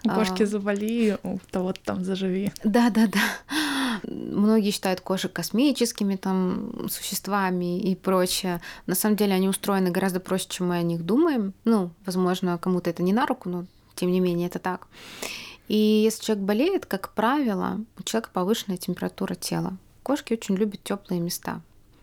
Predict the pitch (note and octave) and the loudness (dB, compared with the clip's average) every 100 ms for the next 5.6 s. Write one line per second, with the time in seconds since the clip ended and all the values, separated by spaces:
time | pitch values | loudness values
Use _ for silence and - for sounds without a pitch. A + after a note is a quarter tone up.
0 | - _ - C4+ A#3 F#3+ G3+ G3+ A3 G3+ | -20 _ -4 0 0 2 2 2 2 2
1 | F#3 F#3 - F#3 - F4+ C#4 G3 - F3+ | 0 -2 -6 -4 -2 -2 -4 -6 -8 -8
2 | F3+ G#3 A#3+ F#3+ F#3+ F#3+ F#3+ E3+ - - | -2 0 2 2 2 0 -2 -6 -6 -8
3 | F3+ F3 - G3 D#4+ D4+ - G#3 F#3 D3 | -6 -4 -6 -4 -4 -4 -6 -4 -4 -4
4 | D3 - G#3+ F#3+ _ - G#3 F3 - G3+ | -8 -12 -12 -14 _ -4 0 0 0 0
5 | F3+ E3 A#3+ F4+ - E4 | 0 0 0 -2 -2 -6